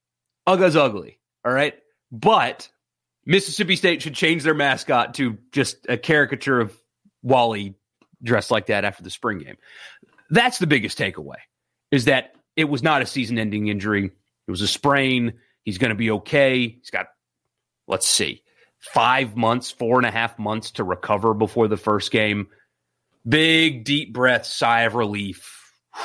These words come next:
Because I think he's Mississippi State's best offensive player. I'm sure all of you think that as well. Um, Brule on the other side to me, but Wally, uh, Mississippi State's most explosive player. They're,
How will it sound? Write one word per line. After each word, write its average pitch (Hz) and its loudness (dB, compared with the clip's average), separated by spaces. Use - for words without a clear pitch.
Because 131 0
I 139 2
think 143 0
he's 131 -2
Mississippi 110 -2
State's 101 -2
best 104 -2
offensive 101 -2
player. 82 -4
I'm 104 0
sure 87 0
all 82 -4
of 90 -10
you 95 -4
think 95 -2
that 78 -2
as 90 -10
well. 98 0
Um, 98 0
Brule 151 6
on 135 4
the 127 6
other 135 4
side 135 2
to 139 -2
me, 127 0
but 117 0
Wally, 123 2
uh, 107 0
Mississippi 139 0
State's 127 -2
most 120 0
explosive 131 -2
player. 120 2
They're, 101 -6